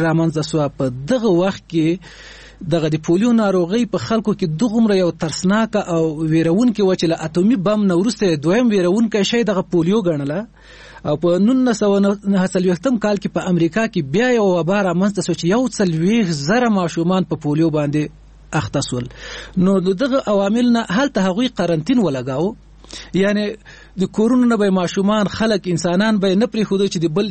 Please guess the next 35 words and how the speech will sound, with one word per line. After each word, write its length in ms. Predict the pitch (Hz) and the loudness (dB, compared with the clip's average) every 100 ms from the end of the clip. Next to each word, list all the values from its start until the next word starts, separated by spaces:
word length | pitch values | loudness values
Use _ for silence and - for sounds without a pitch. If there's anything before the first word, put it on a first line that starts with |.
| 196 | -4
چا 80 | 175 160 | -4 -2
کور 160 | 208 208 | -2 0
ته 60 | 190 | 0
لاړ 240 | 185 175 | 0 -2
شي 120 | - 180 175 160 | -4 -2 0 0
یا 160 | 185 180 156 - - - 156 | 2 0 -4 -8 -20 -8 -2
د 20 | 160 156 143 165 170 | 0 0 -2 -2 0
لوبو 260 | 220 190 170 | 2 0 0
ځایونو 280 | 180 196 180 | 2 2 0
ته 60 | 185 | 0
لاړ 200 | 180 170 | 0 0
شي 180 | - 175 170 151 156 | -2 -4 -2 -2 0
یا 160 | 180 185 170 | 0 0 -2
مکتب 360 | 156 - 233 226 | -4 -2 -2 0
ته 60 | 196 180 | 0 0
لاړ 180 | 165 156 | 0 -2
شي. 120 | 208 220 - - - | -4 -4 -14 -20 -8
او 80 | 165 165 | -2 0
هم 160 | 196 247 | 2 2
یې 60 | 160 | 2
جریمه 280 | 175 185 262 | 0 2 0
کېښوده 500 | - 226 180 180 214 220 - - | 0 -2 0 0 0 -4 -12 -8
چې 60 | - 156 | -4 0
هر 180 | 233 208 - | 0 -2 -2
څوک 220 | 190 151 208 | -2 0 -2
دغه 140 | 196 175 170 | -2 -2 -2
له 40 | 175 165 | -4 0
کور 200 | 220 240 196 | 0 2 2
نه 80 | 165 | 2
ووته، 420 | 240 247 208 220 202 | 2 0 0 0 0
نو 80 | 160 | 0
هغه 160 | 170 180 | -2 -2
به 100 | - | -2
سل 160 | 214 180 | -2 0
ډالره 280 | 165 202 | 0 2